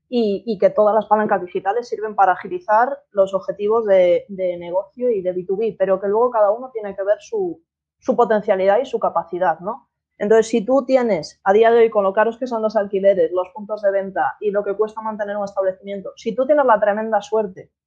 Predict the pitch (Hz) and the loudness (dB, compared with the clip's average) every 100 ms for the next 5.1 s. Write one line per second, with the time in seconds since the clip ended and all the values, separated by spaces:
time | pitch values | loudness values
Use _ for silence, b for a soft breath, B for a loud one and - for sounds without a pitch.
0 | _ - 214 214 220 220 - 233 208 196 | _ -2 -2 0 -2 -4 -4 2 2 2
1 | 160 _ - 214 190 175 - - 202 196 | -2 _ -4 0 0 0 -4 -2 0 2
2 | 214 254 214 247 - _ _ _ _ _ | 2 2 0 -4 -10 _ _ _ _ _
3 | _ 165 165 180 185 180 214 226 254 269 | _ -6 -4 -2 -2 0 0 2 0 -2
4 | 247 196 170 170 165 170 160 160 160 156 | -4 -4 -4 -4 -8 -8 -10 -12 -14 -16
5 | 156 | -20